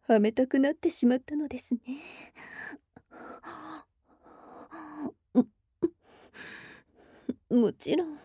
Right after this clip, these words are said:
構いませんよ。いつでも呼んでくださいと、そう言ったのは私です。その言葉に偽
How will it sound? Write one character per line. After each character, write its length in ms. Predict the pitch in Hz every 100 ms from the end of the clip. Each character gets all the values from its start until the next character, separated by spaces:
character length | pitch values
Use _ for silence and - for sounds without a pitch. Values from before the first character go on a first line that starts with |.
| - - - - _
構 280 | - 180 180
い 80 | 190
ま 140 | 170
せ 160 | 214 247
ん 40 |
よ。 60 | 240 - - - - _ - - - - _ _ _
い 120 | 202 -
つ 140 | 208
で 140 | 185
も 100 | 156
呼 220 | 147 - 160
ん 80 |
で 80 | 185
く 140 | - 214
だ 100 | 208
さ 200 | - 233
い 80 | - _
と、 140 | - 214 _ - - _ -
そ 320 | - 240 226
う 20 |
言 80 | 240
っ 40 | -
た 100 | -
の 180 | 285 269
は 160 | 196 - -
私 460 | 220 - 247 - 269
で 100 | 320
す。 120 | - 254 - _ _ _ _ _ _ _ _ -
そ 200 | - 180
の 120 | 196
言 340 | - 196 214
葉 120 | 202
に 100 | 202 _ _ _ _
偽 140 | -